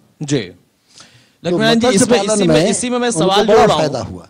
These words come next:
Speaker 1: जैसा, जैसा आप जिक्र कर रहे हैं, झींगा का आपने जिक्र किया यहाँ पर कि उसको हमने प्रयोग में लाया तो उसका एक परिणाम भी मिला। जो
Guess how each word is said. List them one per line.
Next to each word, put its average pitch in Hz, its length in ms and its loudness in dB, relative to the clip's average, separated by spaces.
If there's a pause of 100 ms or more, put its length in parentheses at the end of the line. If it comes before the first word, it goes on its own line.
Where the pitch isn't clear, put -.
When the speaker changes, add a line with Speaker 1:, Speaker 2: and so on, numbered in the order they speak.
(140)
Speaker 1:
जैसा, 160 340 -6
जैसा 185 320 -2
आप 202 120 -6
जिक्र 196 220 -6
कर 190 160 -6
रहे 160 180 -2
हैं, 180 140 -6
झींगा 180 320 -2
का 190 120 -2
आपने 196 260 -4
जिक्र 156 240 -14
किया 156 220 -8
यहाँ 123 160 -10
पर 156 200 -12
कि 185 120 -10
उसको 180 380 -6
हमने 170 200 -6
प्रयोग 170 400 -2
में 175 120 -6
लाया 170 280 -6
तो 202 160 -14
उसका 170 240 -8
एक 180 140 -6
परिणाम 151 380 -2
भी 135 80 -2
मिला। 95 260 -10 (1800)
जो 214 540 4